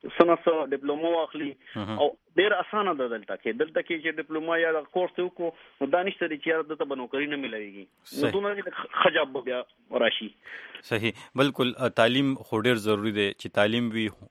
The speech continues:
Speaker 2: هنر وي، نو هغې سره ژوند د انسان ډېر زیات اسان شي. ښې نوکرۍ ورته هم میلاویږي. او
Speaker 1: بالکل.
Speaker 2: انسان په خپله هم ذهن ورسره کولو شي، شعور بیدارېږي. او دغه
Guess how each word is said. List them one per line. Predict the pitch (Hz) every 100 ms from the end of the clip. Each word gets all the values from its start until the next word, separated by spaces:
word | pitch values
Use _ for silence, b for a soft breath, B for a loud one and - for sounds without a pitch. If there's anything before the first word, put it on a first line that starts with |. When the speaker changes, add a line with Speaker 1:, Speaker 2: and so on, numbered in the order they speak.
| -
Speaker 2:
هنر | 101 104 117
وي، | 110 107 98 b b b
نو | 104 104
هغې | 104 101
سره | 113 110 101
ژوند | 90 110 107
د | 101 98
انسان | 98 - 107 104
ډېر | 104 95
زیات | 107 95 101 98
اسان | - 107 113
شي. | - 101 92 B B -
ښې | 117
نوکرۍ | 107 98 98 101
ورته | 110 107
هم | 95 104
میلاویږي. | 101 98 98 98 90 92 - b b b
او | 104 101
Speaker 1:
بالکل. | 127 120
Speaker 2:
انسان | 104 120 120
په | 110
خپله | - 127 123
هم | 123 135 107
ذهن | 101 127 135 123
ورسره | 107 104
کولو | 98 104 98
شي، | 92 95
شعور | - 101 120 113
بیدارېږي. | 107 92 92 101 98 92 87 B B B 101
او | 95 92 92 95 - 101
دغه | 92 113 104 101